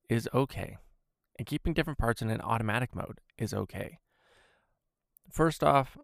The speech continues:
I do encourage everybody to learn manual so they understand their camera better. I think that is an amazing tool to learn what your camera does, how it does it, and why it does it. I think it is amazing, and I think you learn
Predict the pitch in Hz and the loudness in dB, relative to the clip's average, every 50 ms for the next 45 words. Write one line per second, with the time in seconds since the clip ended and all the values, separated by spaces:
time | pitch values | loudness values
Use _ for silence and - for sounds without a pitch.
0 | _ _ _ _ - - 117 120 110 - 131 139 139 139 139 139 135 131 131 135 | _ _ _ _ 6 6 6 6 6 6 6 8 8 8 6 6 4 2 0 -2
1 | - - 120 110 - 117 113 110 104 - 110 104 107 110 104 110 107 107 104 98 | -4 -4 -4 0 4 6 6 6 6 6 4 4 4 4 4 4 2 2 0 -2
2 | - - - 117 110 104 101 98 95 - - - _ _ - 117 113 113 113 113 | -4 -4 0 2 4 4 4 2 0 -2 -8 -16 _ _ 0 4 6 8 8 8
3 | 110 107 107 110 107 107 107 107 107 101 - 101 101 101 104 110 107 104 104 - | 6 4 4 4 4 4 4 4 2 2 0 0 0 2 2 2 2 2 0 -2
4 | - 107 107 101 92 92 - - 101 98 95 85 - - - 98 101 107 123 139 | -2 -2 -2 -2 -2 -4 -4 -4 -6 -4 -4 -4 -4 -2 0 2 4 4 4 2
5 | 143 - _ _ _ _ _ _ _ _ _ _ _ _ _ _ _ _ _ _ | 2 -2 _ _ _ _ _ _ _ _ _ _ _ _ _ _ _ _ _ _
6 | - - - - - 123 120 117 123 117 117 110 107 92 110 104 104 107 113 127 | -20 -20 -12 -6 -2 0 2 4 4 4 4 4 2 2 0 0 2 4 6 6
7 | 131 117 127 120 - - 120 120 113 113 - - 95 101 107 113 113 107 104 95 | 6 6 4 0 2 4 4 6 6 6 4 2 0 2 4 4 4 4 4 4
8 | 107 123 - - 107 - - 120 113 107 98 95 - 104 104 107 101 - - - | 4 2 2 2 -4 -4 -2 -2 -2 -2 -2 0 2 4 6 6 4 2 0 0
9 | 110 107 104 101 - 107 101 98 - - - 92 - - 98 90 92 90 95 - | 2 2 2 4 2 2 2 2 0 -2 -4 -6 -8 -4 2 4 4 4 4 2
10 | - - - - 80 - - - - - - - _ - - - _ _ _ _ | -2 -4 -6 -6 -6 -8 -10 -14 -18 -18 -20 -20 _ -20 -20 -20 _ _ _ _
11 | - 104 110 - 113 104 104 104 92 101 95 95 101 110 123 131 123 139 143 156 | 2 2 4 4 4 2 2 2 2 0 -2 0 2 2 4 4 4 2 0 0
12 | 160 - _ - - 95 101 101 - 104 95 - 98 98 101 107 104 98 92 90 | -2 -6 _ -6 -4 -2 -2 -2 -2 -4 -6 -6 -6 -4 0 0 0 0 -2 -6